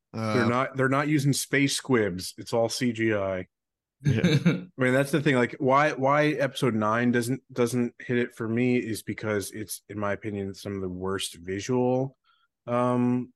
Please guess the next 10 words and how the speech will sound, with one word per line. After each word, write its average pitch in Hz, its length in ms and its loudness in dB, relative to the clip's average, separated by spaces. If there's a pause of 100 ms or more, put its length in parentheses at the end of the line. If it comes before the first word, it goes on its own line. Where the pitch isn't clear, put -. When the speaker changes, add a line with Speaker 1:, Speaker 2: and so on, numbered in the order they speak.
(120)
Speaker 2:
combat. 139 600 2 (240)
The, 104 440 0 (100)
that 110 340 0
final, 110 540 0
that, 107 240 0 (240)
that 107 220 -2 (280)
final 110 280 0
confrontation, 107 840 -2 (540)
that 131 240 0
the, - 60 2